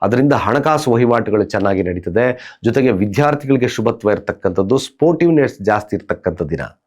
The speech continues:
ಸಣ್ಣ ಪುಟ್ಟ ದಾಂಪತ್ಯದ ವಿಚಾರದಲ್ಲಿ ಗಲಾಟೆಗಳು ಬರ್ತಕ್ಕಂಥ ಸಾಧ್ಯತೆ ಇರೋದ್ರಿಂದ ಸಮಾಧಾನದ ವಾತಾವರಣವನ್ನ ಇಟ್ಕೊಳ್ಳಿ, ಶುಭವಾಗುತ್ತೆ. ಇಷ್ಟು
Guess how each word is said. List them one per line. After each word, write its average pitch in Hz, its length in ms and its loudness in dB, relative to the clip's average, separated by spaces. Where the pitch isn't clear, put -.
ಸಣ್ಣ 196 300 2
ಪುಟ್ಟ 220 180 0
ದಾಂಪತ್ಯದ 196 880 2
ವಿಚಾರದಲ್ಲಿ 156 600 2
ಗಲಾಟೆಗಳು 117 500 2
ಬರ್ತಕ್ಕಂಥ 95 480 -4
ಸಾಧ್ಯತೆ 101 440 0
ಇರೋದ್ರಿಂದ 104 380 2
ಸಮಾಧಾನದ 110 680 2
ವಾತಾವರಣವನ್ನ 90 720 -2
ಇಟ್ಕೊಳ್ಳಿ, 87 560 -2
ಶುಭವಾಗುತ್ತೆ. - 1040 -4
ಇಷ್ಟು 131 460 0